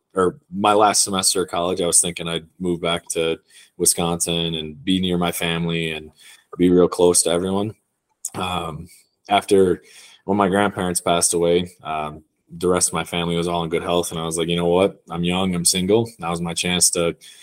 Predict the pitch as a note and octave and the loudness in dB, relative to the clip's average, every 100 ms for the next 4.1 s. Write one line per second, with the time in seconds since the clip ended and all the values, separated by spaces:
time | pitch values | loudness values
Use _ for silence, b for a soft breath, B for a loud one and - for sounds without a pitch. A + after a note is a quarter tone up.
0 | B B F2 F2+ F#2 E2+ F2+ G#2 - E2+ | B B 2 4 6 6 4 2 0 -2
1 | E2+ E2 E2+ D#2+ D2 - F2+ F2+ F2 - | -4 -6 -8 -10 -10 -4 -2 -2 -2 -4
2 | F2 F#2 G#2 E2+ E2+ E2+ F2+ E2+ E2 F2 | -4 -2 -2 -2 0 -2 -2 -4 -4 -4
3 | F2 E2+ G2+ - D#2 D2+ D#2+ - E2 D#2 | -2 -2 -2 -4 -4 -4 -2 -2 -2 -6